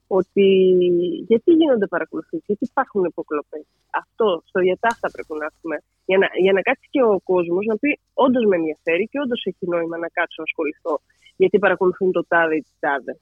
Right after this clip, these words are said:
Διότι όταν έχεις μια μνημονιακή πολιτική, έχεις κάποιες δεσμεύσεις. Και αυτές οι δεσμεύσεις θα πρέπει να υλοποιηθούν με κάθε δυνατό και αδύνατο τρόπο. Και αυτό δείχνει, ε,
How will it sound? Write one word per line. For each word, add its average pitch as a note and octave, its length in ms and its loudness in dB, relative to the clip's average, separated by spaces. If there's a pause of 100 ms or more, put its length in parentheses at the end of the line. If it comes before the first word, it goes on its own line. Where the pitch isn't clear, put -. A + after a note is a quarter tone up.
(720)
Διότι A#3 640 2
όταν C#4+ 260 -4 (120)
έχεις E4+ 320 -4
μια B3+ 260 -2
μνημονιακή C#4+ 560 0
πολιτική, D#4 600 -2 (880)
έχεις G4+ 220 -6
κάποιες G4 240 0
δεσμεύσεις. C4+ 600 -4 (280)
Και A3+ 80 -12
αυτές E4+ 240 -8
οι F#4 60 -4
δεσμεύσεις G3+ 640 -4 (420)
θα B3 100 -8
πρέπει F4 180 0
να F#4+ 100 4
υλοποιηθούν C#4 640 -2 (580)
με G3 200 2 (560)
κάθε G4 340 4 (240)
δυνατό A#3 640 0
και A3 100 0
αδύνατο F#3 420 -2
τρόπο. - 380 -10 (280)
Και G#3 80 -6
αυτό D#4+ 440 0
δείχνει, C#4+ 560 -2 (420)
ε, G#3+ 480 2